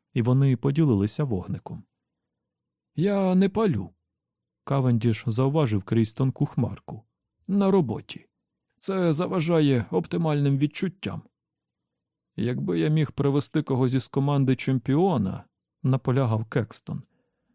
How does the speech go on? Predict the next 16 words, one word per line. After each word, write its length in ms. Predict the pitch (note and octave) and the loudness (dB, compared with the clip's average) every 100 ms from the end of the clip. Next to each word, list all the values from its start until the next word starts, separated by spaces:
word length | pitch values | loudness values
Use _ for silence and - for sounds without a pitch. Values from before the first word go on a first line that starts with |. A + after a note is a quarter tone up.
| _ | _
"то 140 | F3+ | -4
зміг 320 | D#3+ F#3 F3 | 2 2 2
би 140 | A#2 A#2+ | 2 0
з 80 | B2+ | 2
усім 340 | C#3+ C#3+ B2 | 0 0 2
розібратися. 920 | C3 B2 D#3+ C3+ G#2 - - - - - _ _ _ _ _ | 2 2 0 2 -2 -4 -10 -10 -12 -18 _ _ _ _ _
Але 260 | D#3 D#3 D#3 | -4 0 2
я 160 | D#3+ | 2
був 200 | D3 D3+ | 2 2
упевнений, 540 | D#3 - D#3 C#3+ C#3 C3 | 0 2 2 4 2 0
що 200 | - D3 | -2 0
мені 220 | D3 C#3+ | 0 0
це 180 | - C#3 | 0 -2
вдасться 520 | C3+ C#3 C3 - C#3+ | 0 0 -2 -2 0
і 120 | D#3 | 0
так". 500 | D#3 - - - _ | -2 -8 -8 -14 _